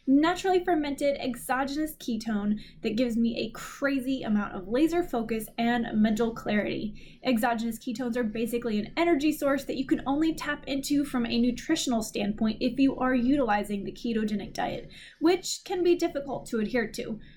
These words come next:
However, with Prove It's nutritionally advanced technology, you can mix these ketone salts into your water, shake it up, and enjoy the many benefits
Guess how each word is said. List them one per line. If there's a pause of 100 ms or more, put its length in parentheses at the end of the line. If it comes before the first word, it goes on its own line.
(140)
However,
with
Prove
It's
nutritionally
advanced
technology,
you
can
mix
these
ketone
salts
into
your
water, (300)
shake
it
up,
and
enjoy
the
many
benefits